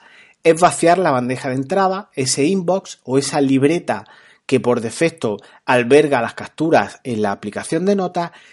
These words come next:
y cuyo paso consiste básicamente en mover esas cuestiones que capturaste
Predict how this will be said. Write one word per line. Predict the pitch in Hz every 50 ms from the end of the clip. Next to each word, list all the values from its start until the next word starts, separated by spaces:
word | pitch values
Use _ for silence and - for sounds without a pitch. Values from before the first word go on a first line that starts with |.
| _ _ _
y | - 269 262
cuyo | - - 254 240 240 220 220
paso | 226 220 214 - - 202 196 196
consiste | - 160 143 - - 214 202 - - 147 135
básicamente | 139 160 - - - 196 202 185 180 180 175 175 _ 185 185 185 _ - _ _ _ _ _
en | - 156 151
mover | 151 156 - 165 196 196 160 107 95 - _ _ _ _
esas | 196 196 - - 226 -
cuestiones | - 214 196 208 - - 220 214 196 156 - -
que | - 180 180
capturaste | - 190 175 - _ - 220 202 185 160 - _ - 180 185 202